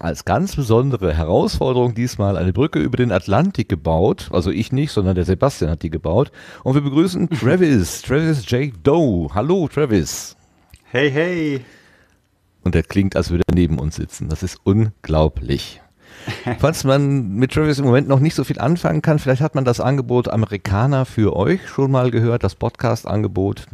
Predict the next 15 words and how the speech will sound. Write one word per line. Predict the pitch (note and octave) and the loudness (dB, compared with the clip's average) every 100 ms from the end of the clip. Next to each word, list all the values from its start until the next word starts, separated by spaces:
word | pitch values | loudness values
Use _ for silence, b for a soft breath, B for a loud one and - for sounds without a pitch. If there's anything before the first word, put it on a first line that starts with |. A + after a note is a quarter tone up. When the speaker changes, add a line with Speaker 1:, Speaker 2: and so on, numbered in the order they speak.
| - | -8
Speaker 1:
Da | C#2 | -6
steckt | - E2+ - - | -2 -4 -4 -6
Tra-, | D#2+ F#2+ - | -6 -6 -4
Tra-, | - F#2 _ | -2 -2 _
Travis | - A2+ G2+ - | 0 0 2 0
dahinter. | F#2 F#2 B2+ D#3 | 0 2 2 2
Das | G#2 E2 | 2 0
ist | E2 | -2
eines | - F#2 F2+ | 0 2 2
von | - F2+ E2 D#2 - | 0 0 0 -2 -8
sechs | - G2 - | -4 -4 -6
Projekten, | - E2 F2+ - A2+ G2 | -4 -2 -2 -4 -6 -2
die | F#2+ | 0
er | F2 | 0
betreut. | E2+ F2 - F#2+ F#2+ - | 0 -6 -2 2 2 -2